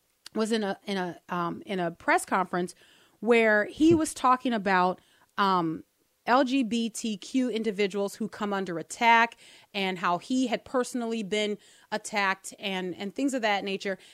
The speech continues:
Speaker 1: And, and then he kind of went to, you know, talking about the apology for people who have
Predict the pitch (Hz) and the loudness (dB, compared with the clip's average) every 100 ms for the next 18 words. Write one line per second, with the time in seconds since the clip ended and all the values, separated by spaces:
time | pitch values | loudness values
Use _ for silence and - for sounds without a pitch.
0 | _ - 240 233 247 269 427 415 330 - | _ -4 -4 -2 2 2 2 0 -2 -4
1 | 277 240 - - - 202 233 262 - 254 | -4 -6 -8 -20 -14 -8 -4 -6 -6 -6
2 | 220 208 233 214 196 - 233 247 214 196 | -4 -6 -4 -4 -4 0 -2 -2 0 2
3 | 185 190 190 - 220 208 180 196 - 302 | 0 -2 -6 0 0 0 -2 -6 -2 0
4 | 269 262 240 214 190 180 | 0 -2 -4 0 0 -2